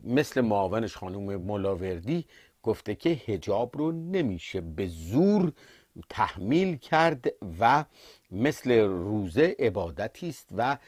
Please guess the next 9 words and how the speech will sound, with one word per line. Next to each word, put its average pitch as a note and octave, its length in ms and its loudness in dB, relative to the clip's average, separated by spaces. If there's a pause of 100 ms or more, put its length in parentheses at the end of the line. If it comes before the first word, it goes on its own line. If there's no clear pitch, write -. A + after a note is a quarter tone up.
(380)
چیزی C3 340 -4
است - 140 -14
که F3 100 -4
باید F#2+ 440 -2 (120)
باطنی G2 800 0 (260)
باشه. - 300 -12 (1500)
اما G#3 220 12
موضوع F3 500 10
پنجم، C3 760 4